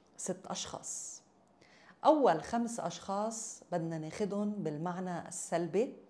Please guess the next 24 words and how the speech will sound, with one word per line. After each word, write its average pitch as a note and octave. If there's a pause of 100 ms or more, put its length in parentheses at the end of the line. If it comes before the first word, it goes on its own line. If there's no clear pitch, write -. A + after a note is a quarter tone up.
(440)
وآخر A#3
شخص C4
بالمعنى F3+
الإيجابي. G3 (360)
طيب، F#3 (600)
كيف F#4+
بدمر C#4
حياتي A3
بالمعنى G3
ال-، E3+
الإيجابي؟ G3+
هيدا C4
الشي G#3+
رح D3+
نحكي G3+
عنه F#3
بآخر E3+
نقطة. - (480)
أول F4
شخص -
هو A#3
الشخص -
المهووس E3+
فيك. -